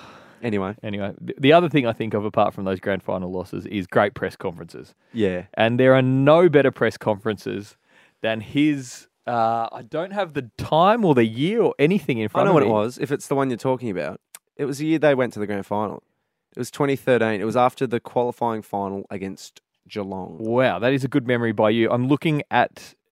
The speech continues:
Speaker 2: the screen and it says two thousand and thirteen.
Speaker 1: Yeah.
Speaker 2: And he's in front of a finals, uh,
Speaker 1: Yeah.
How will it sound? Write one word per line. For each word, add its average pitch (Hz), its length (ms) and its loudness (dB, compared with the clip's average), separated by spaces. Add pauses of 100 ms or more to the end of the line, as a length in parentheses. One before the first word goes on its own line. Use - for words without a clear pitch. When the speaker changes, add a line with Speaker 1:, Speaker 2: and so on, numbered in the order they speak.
Speaker 2:
the 117 260 -2
screen 110 420 0
and 110 100 -4
it - 60 -12
says 110 200 -6
two 127 200 -4
thousand 113 360 0
and 95 120 -6
thirteen. 127 580 2 (160)
Speaker 1:
Yeah. 107 180 0
Speaker 2:
And 123 100 2
he's 117 140 2
in 123 240 2
front 139 400 0 (100)
of 120 280 2
a 107 360 2
finals, 107 880 -2 (100)
uh, 95 460 -4
Speaker 1:
Yeah. 113 140 0